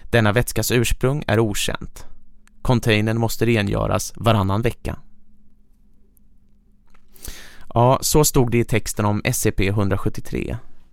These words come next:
Det är en saklig och oansenlig text, nästan frustrerande kort och detaljfattig, men ändå så pass avslöjande att man förstod att det fanns en hel värld där. Användare på four chan började skriva fler liknande artiklar.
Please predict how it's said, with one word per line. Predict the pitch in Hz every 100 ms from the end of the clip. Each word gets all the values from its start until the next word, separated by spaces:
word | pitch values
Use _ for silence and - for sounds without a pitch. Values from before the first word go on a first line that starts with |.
| - - - - - - - -
Det | -
är | 139
en | 160
saklig | - - - - 170
och | 117 104
oansenlig | 143 107 98 107 113 147
text, | - - - - - -
nästan | 120 123 107 104
frustrerande | 135 131 - 131 151 151 151
kort | - 104 - -
och |
detaljfattig, | 107 135 123 117 - - - - - - - -
men | 123 160
ändå | 175 196
så | 139
pass | - 123
avslöjande | 127 110 - 101 67 73 69 69 - -
att | 104
man | 110 -
förstod | 139 - 95 - -
att | -
det |
fanns | - 110 117
en |
hel | 113 120 110 110
värld | 131 123 64 - -
där. | - - - - - - - - - - - - - - - - - -
Användare | - 147 139 143 170 165
på | 147
four | - 104 104
chan | - 82 60
började | 110 104 104
skriva | - 117 107
fler | - 135 - - - -
liknande | 160 131 - 151 175
artiklar. | 151 107 - - - -